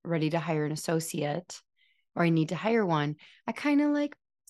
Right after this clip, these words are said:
mm, casually throw on the podcast, like, "Oh, I'm hiring," and thinking, like, now I have a much bigger tool than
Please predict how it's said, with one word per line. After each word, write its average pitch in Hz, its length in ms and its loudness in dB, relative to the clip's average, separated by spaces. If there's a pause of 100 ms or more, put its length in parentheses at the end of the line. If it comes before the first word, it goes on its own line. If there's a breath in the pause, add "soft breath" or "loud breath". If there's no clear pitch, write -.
(120)
mm, 381 260 0
casually 285 880 2
throw 269 180 2
on 254 240 6
the 262 80 2
podcast, 190 1040 0
like, 202 320 -6
"Oh, 269 380 0
I'm 294 160 0
hiring," 269 840 2 (340 loud breath)
and 220 140 4
thinking, 220 420 2
like, 185 240 4 (120)
now 165 260 2
I 170 160 4
have 151 400 2 (560)
a 175 80 0
much 170 420 2 (280)
bigger 160 260 0
tool 202 420 -6
than 180 320 -4